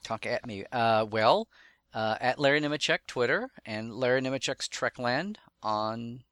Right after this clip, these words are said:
Facebook, and Larry Nemecek dot com is the overall place, but that's, you can see Treklandblog dot com. That's Trekland with, and it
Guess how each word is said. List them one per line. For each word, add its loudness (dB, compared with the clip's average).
Facebook, -4
and -4
Larry 6
Nemecek 2
dot 2
com 2
is -4
the -10
overall 0
place, -2
but -4
that's, -2
you -12
can -6
see -4
Treklandblog 4
dot 2
com. -2
That's -8
Trekland 2
with, -6
and -6
it -10